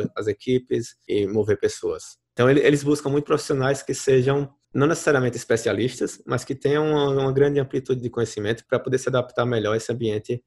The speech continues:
flexível, que um, um dia você tá trabalhando numa coisa, no outro dia você pode tá trabalhando numa coisa diferente, que não necessariamente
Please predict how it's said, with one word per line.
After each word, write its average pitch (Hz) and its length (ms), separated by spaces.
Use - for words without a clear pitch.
flexível, 113 440
que 98 220
um, 104 220
um 113 40
dia 110 120
você - 100
tá 113 60
trabalhando 113 360
numa 117 140
coisa, 131 320
no 135 80
outro 131 140
dia 131 100
você - 120
pode 139 300
tá - 220
trabalhando 127 260
numa 127 100
coisa 131 220
diferente, 120 500
que - 60
não 110 100
necessariamente 107 720